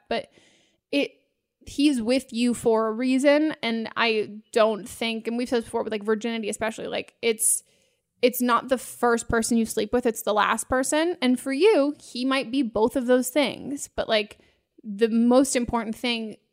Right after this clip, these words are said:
is gonna be the fact that, like, he's the last person that you sleep with, not that he was the first guy you ever slept with. Like, that doesn't,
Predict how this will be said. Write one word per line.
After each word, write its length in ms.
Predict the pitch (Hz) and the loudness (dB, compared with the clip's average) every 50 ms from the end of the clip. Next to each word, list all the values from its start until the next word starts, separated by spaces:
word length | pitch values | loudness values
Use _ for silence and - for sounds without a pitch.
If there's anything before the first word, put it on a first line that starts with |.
| _ - | _ -6
is 180 | - 240 214 | -4 -2 0
gonna 180 | - 247 226 226 | 2 2 2 2
be 120 | 220 233 | 0 -2
the 80 | 220 220 | -2 -2
fact 320 | - - 226 214 214 - | -2 0 0 0 -2 -4
that, 100 | - 220 | -4 -4
like, 160 | 214 214 208 - | -4 -4 -4 -6
he's 220 | - - 233 214 | -6 -6 -4 -4
the 80 | 214 220 | -4 -2
last 300 | 202 214 214 208 202 - | 0 0 0 0 0 -2
person 220 | - 220 214 - 190 | -6 -8 -8 -8 -10
that 60 | - | -12
you 60 | 208 | -10
sleep 200 | - - - - | -10 -10 -10 -10
with, 100 | - - | -8 -6
not 200 | 233 233 226 226 | -4 -4 -2 -2
that 100 | - 214 | -4 -4
he 120 | - - 220 | -4 -6 -8
was 120 | 214 214 | -8 -8
the 100 | - 208 | -10 -10
first 280 | 226 - 202 196 - - | -8 -6 -6 -6 -4 -4
guy 80 | - | -6
you 100 | - - | -6 -6
ever 140 | - - 226 | -8 -10 -10
slept 240 | 220 - - - - | -12 -12 -12 -10 -10
with. 120 | - - | -10 -10
Like, 200 | 247 214 208 - | -8 -10 -4 -2
that 140 | - 233 226 | 0 0 2
doesn't, 360 | 240 240 226 233 226 220 - | 2 0 0 0 -2 -6 -6